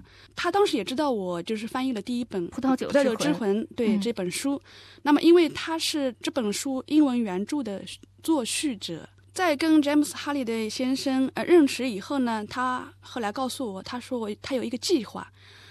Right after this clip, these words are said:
Speaker 1: 想为我们中国的，呃，葡萄酒爱好者或者消费者呢，写一本关于澳大利亚的葡萄酒的书。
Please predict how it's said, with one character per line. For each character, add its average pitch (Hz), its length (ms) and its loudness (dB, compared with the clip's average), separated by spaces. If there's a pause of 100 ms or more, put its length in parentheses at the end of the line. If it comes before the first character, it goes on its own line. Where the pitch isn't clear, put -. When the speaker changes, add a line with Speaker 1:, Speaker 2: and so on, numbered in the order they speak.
(200)
Speaker 1:
想 226 240 -2
为 302 260 2
我 233 100 -2
们 247 300 0
中 427 280 -2
国 262 180 -2
的， 202 500 -4
呃， 185 240 -6 (460)
葡 - 80 -4
萄 226 140 -2
酒 233 120 -6
爱 233 140 -4
好 233 180 -6
者 180 160 -8
或 196 140 -8
者 196 80 -6
消 262 180 -4
费 262 160 -4
者 202 160 -6
呢， 185 120 -2
写 185 200 -8
一 175 160 -8 (260)
本 190 260 -2 (380)
关 269 220 -2
于 202 80 -2 (120)
澳 330 120 -2
大 359 140 -4
利 349 80 -2
亚 320 200 -6
的 190 360 -10 (480)
葡 - 100 -10
萄 214 200 -6 (140)
酒 170 160 -6
的 160 80 -6
书。 285 340 -2